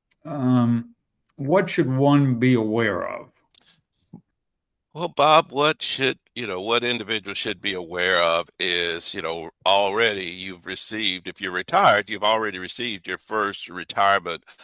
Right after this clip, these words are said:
Speaker 2: uh, deposit for the year, uh, because that would have happened right after the first of January. And if you're a C S R S retiree, that, uh, cola is going to be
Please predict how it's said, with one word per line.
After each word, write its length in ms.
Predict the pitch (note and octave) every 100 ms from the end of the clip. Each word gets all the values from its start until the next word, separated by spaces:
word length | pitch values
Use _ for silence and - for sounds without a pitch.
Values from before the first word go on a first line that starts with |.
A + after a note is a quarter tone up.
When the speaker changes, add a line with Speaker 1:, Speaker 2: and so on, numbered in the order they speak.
| - -
Speaker 2:
uh, 320 | E2+ E2 E2
deposit 560 | F2 - F#2 F2+ E2 D2+
for 200 | _ F2
the 120 | D#2
year, 520 | D#2+ E2+ E2+ C2+ G1+ - _ -
uh, 300 | D#2 C#2 C#2
because 280 | - D2+ C#2+
that 140 | D2+
would 140 | E2+
have 100 | D#2+
happened 460 | D#2+ E2+ - D2+ D2
right 320 | D#2 D#2 D#2
after 300 | D#2 D2+ -
the 100 | D2
first 380 | - F2 D#2+ -
of 100 | D2
January. 800 | F#2 F#2+ G2 F#2+ D#2+ C#2+ C2+ B1+ - _ _ _ _ -
And 320 | B2+ B2+ B2+
if 140 | A#2+
you're 140 | B2 A2
a 40 |
C 240 | - C#3 G#2+
S 160 | -
R 220 | F#2 F2
S 240 | B2+ A3+ -
retiree, 800 | A2 G#2+ F2+ D#2+ E2 E2+ F2+ F#2+
that, 200 | A2+ A2+ _ F#2+ F#2+ _ -
uh, 220 | E2 E2 -
cola 360 | C#3 D3 B2
is 100 | F#2
going 220 | - G2 F#2+
to 80 |
be 240 | E2+ G2